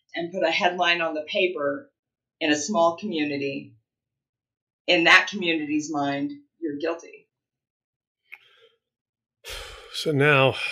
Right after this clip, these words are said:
Speaker 2: you're arrested. How long were you held before the trial? Were you able to bail out?
Speaker 1: I was in there from July sixth to October, mid-October. I bonded out on a fifty thousand dollar cash bond.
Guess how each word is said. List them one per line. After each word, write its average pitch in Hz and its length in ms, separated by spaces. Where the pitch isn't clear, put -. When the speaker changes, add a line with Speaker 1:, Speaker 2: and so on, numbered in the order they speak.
Speaker 2:
you're 127 360
arrested. 131 800
How 160 140
long 170 300
were 143 80
you 123 240
held 107 260
before 110 340
the 101 120
trial? 101 420
Were 98 100
you 104 120
able 101 180
to 107 100
bail 101 280
out? 107 320
Speaker 1:
I 180 160
was 180 180
in 180 140
there 180 340
from 165 720
July 165 380
sixth - 800
to 156 340
October, 160 760
mid-October. 160 920
I 165 120
bonded 185 420
out 196 420
on 170 200
a 175 40
fifty 208 340
thousand 185 320
dollar 180 260
cash 185 320
bond. 185 480